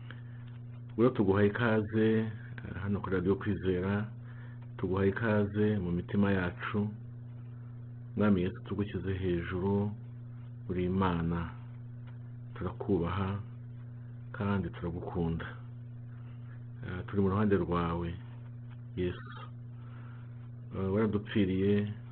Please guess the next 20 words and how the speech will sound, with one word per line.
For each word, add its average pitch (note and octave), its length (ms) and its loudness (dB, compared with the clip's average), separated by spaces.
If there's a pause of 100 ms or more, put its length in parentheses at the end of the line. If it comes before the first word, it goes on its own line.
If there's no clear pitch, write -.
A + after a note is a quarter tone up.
(1000)
watweretse F#2+ 840 2
urukundo G2 840 2
rutangaje, G2 840 0 (1120)
ubwo F#2 180 0
wamenaga G2 320 6
amaraso F#2+ 360 0
yawe F2 420 0 (320)
ku - 100 -8
musaraba, F2+ 600 -2 (1040)
kugira F#2 360 2
ngo E2+ 380 -2 (320)
tubashe, G2 640 2 (800)
eh, F#2 240 0
guhungira F2 420 2
kuri G2 180 2
wowe, F#2+ 480 6 (920)
bityo G2+ 280 2
ducike F#2+ 520 0
urupfu F#2 320 0
rw'iteka. F2+ 840 0